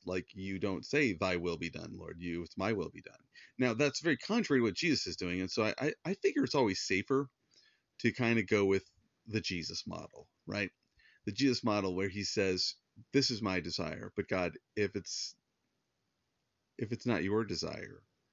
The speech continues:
then your will be done." And, and honestly, I don't know if I pray this every time I pray.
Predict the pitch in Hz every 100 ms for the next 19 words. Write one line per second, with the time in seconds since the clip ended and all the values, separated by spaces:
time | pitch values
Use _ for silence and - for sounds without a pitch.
0 | _ - 92 87 82 76 82 - - -
1 | - _ _ _ _ - - _ 139 135
2 | - _ 139 143 135 - 175 254 - 139
3 | 110 113 - _ - _ _ _ _ 165
4 | 226 233 170 135 - 120 117 101 - -
5 | 117 143 180 180 185 185 175 180 175